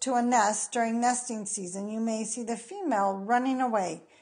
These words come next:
She does this to attract predators away from the nest to protect her young. So she makes herself vulnerable to being caught by running until she feels the predators far enough away from the nest and will then take flight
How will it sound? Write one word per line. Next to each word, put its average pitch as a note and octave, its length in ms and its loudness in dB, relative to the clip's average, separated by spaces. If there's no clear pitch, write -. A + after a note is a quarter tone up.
She - 180 -10
does A3+ 440 4
this E3 280 -4
to G#3+ 160 -4
attract G3+ 540 -2
predators A#3+ 580 -4
away A#3+ 380 -4
from A#3+ 220 -6
the G#3 80 -2
nest F3 380 -6
to G#3 100 -10
protect G3 420 -8
her G3+ 60 -6
young. F#3+ 400 -4
So - 160 -2
she A#3 180 0
makes A#3+ 300 0
herself G#3+ 380 0
vulnerable F#3+ 840 0
to A#3+ 100 -4
being B3+ 380 2
caught - 400 0
by A3 140 2
running A#3 420 0
until G#3 240 -8
she G3+ 180 -8
feels G#3+ 320 -6
the B3 60 -8
predators F#3+ 580 -4
far G#3 260 -4
enough A3+ 220 -4
away A3+ 520 -2
from A3 140 -4
the G#3+ 80 -2
nest A3+ 540 2
and A3 160 -4
will G#3+ 120 0
then D4 260 2
take A3+ 300 -6
flight F3+ 340 0